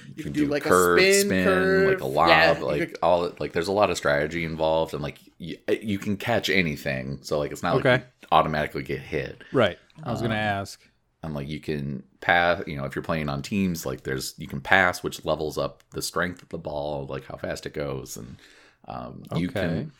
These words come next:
Speaker 1: you yourself can roll into a little ball, and your teammate can, like, if holds on to you long enough,
Speaker 3: <laughs>
Speaker 1: throws you way up in the air, and you just come down like a bomb and explode,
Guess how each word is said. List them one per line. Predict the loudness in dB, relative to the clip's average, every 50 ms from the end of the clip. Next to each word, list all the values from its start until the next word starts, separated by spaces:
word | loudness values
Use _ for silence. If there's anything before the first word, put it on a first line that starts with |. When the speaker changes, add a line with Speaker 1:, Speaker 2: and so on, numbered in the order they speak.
| _
Speaker 1:
you | -10 -6 -4 -2 -2 0
yourself | 0 0 0 2 4 4 4 4 2
can | -2 -4 0
roll | 2 2 2 2
into | 0 -2 -2 -2
a | 0
little | 0 0 0 0 0
ball, | 0 0 2 2 2 2 0 -2
and | -4 -6
your | -8 -8
teammate | -6 -6 -6 -4 -4 -4 -6 -8
can, | -8 -10 -10 -8 -8 -8 -8 -10 -10 -10
like, | -10 0 0 0
if | 0 0
holds | -8 -4 -2 0 0 2
on | 0 0 2
to | 0
you | 0 0
long | 0 -2 -2 -2
enough, | -2 0 0 0 0 -2 -2 -4 -6 -6
Speaker 3:
<laughs> | -6 -18 _ _
Speaker 1:
throws | -14 0 4 6 6 6 6 4
you | 2 2 2 2 2
way | 4 4 4
up | 2 2 0
in | -2 -4
the | -2 0
air, | 2 4 4 4 4
and | 2 0 0 -4
you | -4
just | -6 -6 -8 -8 -8 -10
come | -10 -4 -4 -2 -2 0 0
down | 0 0 0 0 0 -2 -2 -4 -6 -8 -10 -18 _ _ _ _
like | -8 -4 -4 -4
a |
bomb | -4 -2 0 0 2 2 0 0 0 -2
and | -2 -4
explode, | -4 -6 -8 -10 -6 -4 -2 -2 0 0 -2 -2 -4 -8